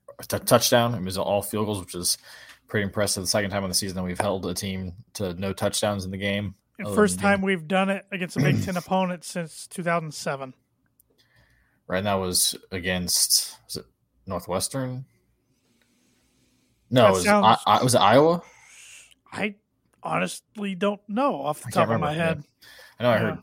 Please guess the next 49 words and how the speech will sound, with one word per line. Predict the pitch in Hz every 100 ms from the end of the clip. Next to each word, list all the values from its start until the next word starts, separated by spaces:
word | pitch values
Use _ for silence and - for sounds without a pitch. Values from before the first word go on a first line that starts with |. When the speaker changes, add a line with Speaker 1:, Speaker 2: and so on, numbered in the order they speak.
| -
Speaker 1:
I |
think | 107 98
Tom | 101 90
Dienhart | 92 90 80
say | - 92
that, | 98
and | 78
I, | 87 87 85
or | - 87 82
Kyle, | - 104 87 -
or, | 92 82 85
uh, | 82
not | 87 85 -
Kyle | - 85 82
Suarez, | 80 82
but | 82
I | 85
think | 90
it | 82
was, | 80 - - -
um, | 87 95 87 87 - _ _ _ _ _ -
somebody | 139 120 98
from | 87
Golden | 82 82
Black, | 85 82
and | 85
I'm | 82
already | 85 82
forgetting | 80 85 85 90
who | 90 82 85 - -
said | - 92
it | 85 82
and | 82 82 _
what | 90 -
team | 92 85
was. | 82 -
But | 202
Speaker 2:
Alan | 190 170
Karpik, | 196 190 196 190
maybe? | 196 196 196
Speaker 1:
Yeah, | 143 117 98
I |
think | 104 101
it |
might | 92
have |
been | 80
Alan. | 78 78 80 - - _ -
Um, | 101 90 69 62 85